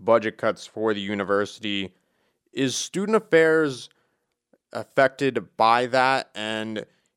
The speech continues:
if so, are there anything that you and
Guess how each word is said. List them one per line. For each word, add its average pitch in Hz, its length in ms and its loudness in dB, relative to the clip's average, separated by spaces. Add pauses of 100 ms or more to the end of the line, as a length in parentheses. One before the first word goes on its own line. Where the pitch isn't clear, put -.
(160)
if 135 200 -2
so, 139 520 4
are 120 440 2
there 117 260 -2
anything 120 760 -8 (500)
that 107 160 0
you 123 640 -4 (440)
and 104 400 -8